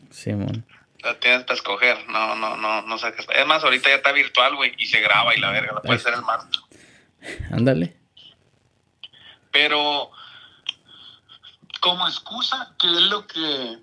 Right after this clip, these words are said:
Speaker 2: verdad? Como por eso, en ese tiempo, ¿verdad? Jesucristo es lo que le contestó, pues, como, "Ah, güey, no saques paros, pues".
Speaker 1: Ujú.
Speaker 2: ¿Verdad? Si es algo que tiene que hacer, hay que hacerlo. O sea, es más importante hacer lo necesario también en el mundo,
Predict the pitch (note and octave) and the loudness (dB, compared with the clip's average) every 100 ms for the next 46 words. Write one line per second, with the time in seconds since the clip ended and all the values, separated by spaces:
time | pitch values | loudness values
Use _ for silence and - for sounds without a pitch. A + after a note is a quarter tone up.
0 | _ _ _ _ _ _ - A2 C3+ D#3+ | _ _ _ _ _ _ -6 0 0 0
1 | C3 A#2 G2+ - G#2+ G#2+ G#2+ A#2 A2 A2+ | -8 -12 -14 -8 -4 -2 -2 -4 -2 -2
2 | A#2 B2 A#2+ A#2 B2 A#2 B2 B2+ A2+ G2 | -4 -8 -8 -6 -2 2 0 -2 -12 -14
3 | - - A#2+ A#2+ - G#2+ G2+ G2+ G2 - | -16 -12 -6 -6 -4 -6 -6 -10 -10 -6
4 | - - - F#2+ - - - G#2+ A2+ - | -6 -6 -14 -12 -6 -6 -6 -8 -12 -16
5 | - A#2+ B2+ - A2+ - - _ _ - | -4 -2 -2 -6 -12 -16 -18 _ _ -14
6 | - B2 A2+ A#2 A2 - _ _ _ _ | 0 2 2 0 -2 -8 _ _ _ _
7 | _ _ _ - G#2 - - _ _ _ | _ _ _ -2 -2 -2 -10 _ _ _
8 | _ _ - A2 B2 A#2+ A2 A2 A#2 A#2 | _ _ -8 -2 0 0 -4 -4 -6 -6
9 | A2+ B2 A#2+ A#2 - C3 B2+ A2+ - - | -2 -2 -2 -6 -4 -2 -2 -4 -10 -20
10 | - - - B2 B2+ C#3+ D#3 C#3 B2 A#2+ | -20 -12 -6 -2 0 0 -4 -6 -6 -4
11 | B2 C3+ C3+ C#3 C#3 B2 A#2 B2+ B2+ C3 | -2 -2 -2 0 -2 -4 -6 -2 -2 0
12 | A#2+ A#2 B2+ - _ _ _ _ - C3 | -2 -2 -8 -8 _ _ _ _ -12 -8
13 | A#2+ A2+ A2+ B2+ C#3 D3 | -6 -6 -8 -8 -6 -6